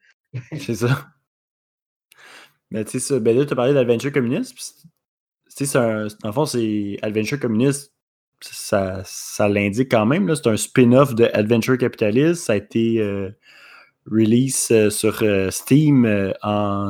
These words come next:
Speaker 2: euh, août deux mille seize. Le but du jeu, c'était un peu de, euh, gérer une, euh, un État communiste, ben, plus une parodie d'État communiste, en devenant, euh, de plus en plus fort, mais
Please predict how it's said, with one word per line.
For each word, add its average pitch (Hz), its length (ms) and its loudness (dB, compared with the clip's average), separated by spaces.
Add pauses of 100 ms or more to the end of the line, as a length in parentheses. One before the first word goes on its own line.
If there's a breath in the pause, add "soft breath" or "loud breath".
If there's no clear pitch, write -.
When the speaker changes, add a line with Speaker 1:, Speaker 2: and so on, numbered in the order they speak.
Speaker 2:
euh, 92 240 -8 (260)
août 147 260 4 (280)
deux 131 140 8
mille 123 220 4
seize. 131 760 0 (420 soft breath)
Le 110 80 -4
but 107 180 0
du 117 80 -2
jeu, 139 220 6
c'était 123 540 2
un 113 160 -2
peu 139 360 0
de, 113 920 0 (920)
euh, 104 340 -8 (440)
gérer 123 640 4 (180)
une, 107 260 -2
euh, 101 400 -6
un 110 120 -2
État 117 260 0
communiste, 113 840 -4
ben, 196 120 -2
plus 143 180 -4
une 110 200 -2
parodie 113 500 0
d'État 117 240 -2
communiste, 110 640 -4 (840 loud breath)
en 123 260 4
devenant, 110 460 2 (300)
euh, 98 360 -2 (540)
de 190 80 -4
plus 123 160 -2
en 117 60 4
plus 104 120 -10
fort, 156 400 4
mais 131 340 2